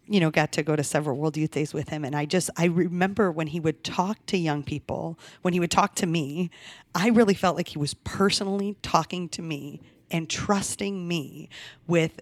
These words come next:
the enthusiasm and the joy and evangelization and all these big things that we sometimes are thought of as, you know, people in their midlife or older are the ones in charge of this for the church. And, uh, he just had a way of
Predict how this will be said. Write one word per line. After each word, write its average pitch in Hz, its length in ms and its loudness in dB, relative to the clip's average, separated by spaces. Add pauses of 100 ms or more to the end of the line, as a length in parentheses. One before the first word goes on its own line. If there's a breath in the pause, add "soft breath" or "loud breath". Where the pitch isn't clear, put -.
the 185 160 2
enthusiasm 165 920 2
and 170 160 -6
the 160 80 0
joy 156 640 4
and 208 160 2
evangelization 160 840 0
and 156 120 -2
all 190 120 4
these 175 200 0
big 175 240 -2
things 165 240 -2
that 156 100 0
we 165 80 -4
sometimes 156 540 -2
are 156 160 0
thought 160 420 0
of 151 160 -2
as, 147 240 -4 (420 loud breath)
you 208 120 0
know, 143 120 2
people 156 340 -2
in 156 60 -2
their 151 120 2
midlife 151 360 0
or 165 120 2
older 160 320 4
are 147 80 0
the 151 100 -4
ones 147 240 -4
in 143 80 -2
charge 143 320 2
of 143 60 -4
this 143 180 -6
for - 120 -6
the 143 100 -4
church. 147 340 -6
And, 151 220 -8 (340 loud breath)
uh, 160 120 0
he 170 220 -4
just 208 200 0
had 180 100 2
a 165 60 6
way 180 180 4
of 143 220 -2